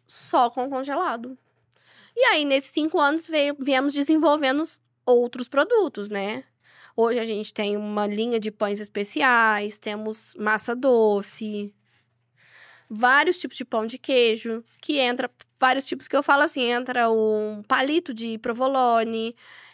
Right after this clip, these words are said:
entra chipa, tudo isso é aquele segmento do pão de queijo.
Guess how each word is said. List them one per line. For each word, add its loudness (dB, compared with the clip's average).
entra 0
chipa, 0
tudo 0
isso 0
é 0
aquele -4
segmento -4
do -10
pão -4
de -8
queijo. -2